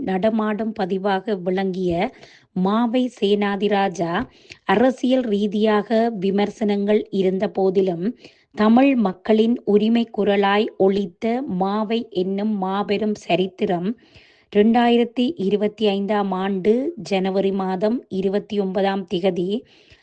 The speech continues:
தான் நேசித்த யாழ் மண்ணை விட்டு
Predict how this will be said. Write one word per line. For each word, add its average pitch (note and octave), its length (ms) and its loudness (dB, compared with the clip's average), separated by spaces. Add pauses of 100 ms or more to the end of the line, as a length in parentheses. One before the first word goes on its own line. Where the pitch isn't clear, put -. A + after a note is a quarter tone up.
(240)
தான் A#3+ 320 2 (160)
நேசித்த G#3+ 580 -2 (180)
யாழ் F#3+ 360 2
மண்ணை F#3+ 400 -2
விட்டு F3+ 360 -4